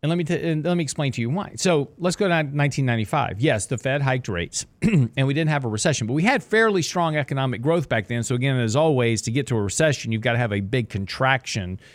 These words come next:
in economic growth. And we had a lot of momentum in the economy in nineteen ninety-five 'cause we just came out of a recession in nineteen ninety-one. Um, but everything's going fine, but the Fed hikes rates. And we have the Asian contagion.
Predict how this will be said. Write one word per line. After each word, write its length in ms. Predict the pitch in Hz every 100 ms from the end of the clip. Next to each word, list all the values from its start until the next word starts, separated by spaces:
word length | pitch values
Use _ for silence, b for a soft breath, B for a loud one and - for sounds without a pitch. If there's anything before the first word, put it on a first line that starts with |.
| B B B B B
in 120 | 139
economic 420 | 131 127 107 113
growth. 400 | 117 262 104 -
And 80 | 117
we 80 | 120
had 80 | 117
a 40 |
lot 180 | 127 160
of 80 | 185
momentum 340 | 180 175 175
in 60 | 160
the 100 | 160
economy 480 | 139 143 135 135 135
in 80 |
nineteen 320 | 120 123 - 123
ninety-five 560 | 120 120 113 107 107
'cause 160 | - 110
we 140 | 120
just 200 | 113 127
came 220 | - 117
out 160 | 120 139
of 80 | 135
a 60 |
recession 480 | 117 - 101 101 107
in 80 | 104
nineteen 320 | 104 101 104
ninety-one. 420 | 101 95 90 85 127 B B B B B B B
Um, 340 | - 160 156 151 _
but 420 | 147 170 165 - - _ _
everything's 300 | 165 175 165
going 200 | 165 160
fine, 460 | 143 135 120 123 120 139
but 400 | 156 151 147 151 _
the 140 | 143 139
Fed 260 | 143 127
hikes 320 | 117 113 110 180
rates. 460 | 240 - - - - _ _ _ _ _ _ _ _ _ _
And 140 | 139
we 120 | 143 147
have 340 | 143 139 127
the 160 | 123 127
Asian 320 | 139 127 131
contagion. 560 | 135 131 156 160 -